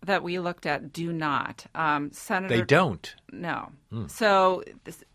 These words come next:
Speaker 1: they have, they must file n-, as a nonprofit a nine ninety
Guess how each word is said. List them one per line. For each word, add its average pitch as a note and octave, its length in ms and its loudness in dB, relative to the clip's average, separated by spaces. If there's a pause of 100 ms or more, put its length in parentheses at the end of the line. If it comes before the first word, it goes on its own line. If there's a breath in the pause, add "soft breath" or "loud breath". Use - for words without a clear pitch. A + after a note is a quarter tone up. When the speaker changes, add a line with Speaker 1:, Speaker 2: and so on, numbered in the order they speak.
Speaker 1:
they G#3+ 240 0
have, G#3+ 300 0
they G#3 200 0
must G3 340 -6
file D#3+ 440 2
n-, - 240 -12
as D#3+ 220 -2
a - 20 -6
nonprofit D3 840 -4
a D3 100 -8
nine C#3+ 320 -2
ninety C3+ 580 -8